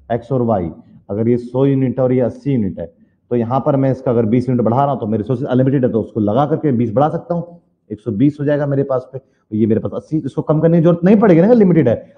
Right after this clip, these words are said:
अगर ये बीस बढ़ा, लेकिन यहाँ पर क्या हुआ, यहाँ पर कम हुआ, अब ये पचास हो गया, तो एक को बढ़ा रहा हूं मैं और दूसरी तरफ से मुझे क्या करना पड़ रहा है, कम करना पड़ रहा है। तो इसका मतलब क्या है कि मेरे को resources limited है, ये resources यहाँ पर लगाने पड़े जिसकी वजह से वो कम हुआ।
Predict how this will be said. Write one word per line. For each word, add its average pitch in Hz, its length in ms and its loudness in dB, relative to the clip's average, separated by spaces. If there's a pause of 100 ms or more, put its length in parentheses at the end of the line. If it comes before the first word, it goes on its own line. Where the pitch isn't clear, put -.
(140)
अगर 233 260 6
ये 196 220 6
बीस 170 280 2
बढ़ा, 147 600 0
लेकिन 135 280 -2
यहाँ 127 240 -2
पर 131 160 -4
क्या 123 180 -4
हुआ, 131 560 -4
यहाँ 113 200 -6
पर 143 100 -4
कम 127 240 -4
हुआ, 87 380 -6 (320)
अब 101 120 -6
ये 127 60 0
पचास 107 520 -4
हो 87 100 -8
गया, 82 180 -10 (320)
तो - 200 -12
एक 190 220 2
को 202 80 0
बढ़ा 147 280 0
रहा 185 100 -2
हूं 160 140 -2
मैं 151 280 -4 (200)
और 131 100 -4
दूसरी 127 200 -4
तरफ - 120 -2
से 165 100 -4
मुझे 143 180 -2
क्या 143 140 -4
करना 131 200 -4
पड़ 127 160 -6
रहा 165 100 -2
है, 165 120 -8
कम 131 140 -2
करना 110 260 -4
पड़ 90 160 -10
रहा 90 120 -10
है। 87 60 -10
तो 101 100 -12
इसका 127 160 -10
मतलब 127 260 -6
क्या 147 240 -2
है 92 240 -8 (280)
कि 131 100 2
मेरे 120 180 -2
को 135 60 -2
resources 110 480 -6
limited 101 400 -2
है, 82 160 -8
ये 110 100 0
resources 113 340 -6
यहाँ 120 180 -4
पर 139 100 -2
लगाने 113 280 0
पड़े 107 280 -2 (220)
जिसकी 110 220 -6
वजह 101 80 -4
से 120 60 -4
वो 139 100 -2
कम 117 220 0
हुआ। 85 240 -4